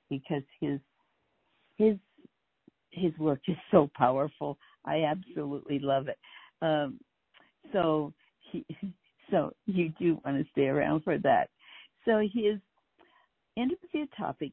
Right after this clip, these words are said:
today is Arcturian Veils to Awakening. So everyone, just send a lot of love to our wonderful guest today, Doctor Gene Eng. Welcome, Gene. So glad to have you back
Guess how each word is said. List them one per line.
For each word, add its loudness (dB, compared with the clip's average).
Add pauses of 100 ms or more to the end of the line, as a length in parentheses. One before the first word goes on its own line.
(100)
today -6
is 2 (200)
Arcturian -4
Veils 0 (180)
to -2
Awakening. -2 (1080)
So 0 (120)
everyone, 0 (540)
just -8 (260)
send 4
a 0
lot 2
of 4
love 2
to -2
our 2 (240)
wonderful -2
guest -2 (140)
today, 2 (540)
Doctor 2
Gene 4
Eng. 0 (360)
Welcome, 0
Gene. -6
So -4
glad -2
to -4
have -6
you -4
back -4